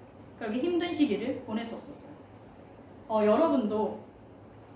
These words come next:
인생에 있어서 처음으로 인간관계를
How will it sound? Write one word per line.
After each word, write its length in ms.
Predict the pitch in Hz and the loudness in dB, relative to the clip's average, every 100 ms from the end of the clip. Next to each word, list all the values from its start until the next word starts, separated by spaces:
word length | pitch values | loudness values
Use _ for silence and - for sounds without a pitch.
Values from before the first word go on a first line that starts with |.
| - - | -18 -12
인생에 280 | 226 294 247 | 2 4 4
있어서 460 | - 208 247 311 - | 2 -4 -4 -6 -8
처음으로 800 | - 381 392 330 214 185 - - | 2 4 6 6 4 0 -4 -10
인간관계를 920 | 233 240 262 247 226 247 247 180 - | -4 0 0 0 0 0 0 -2 -6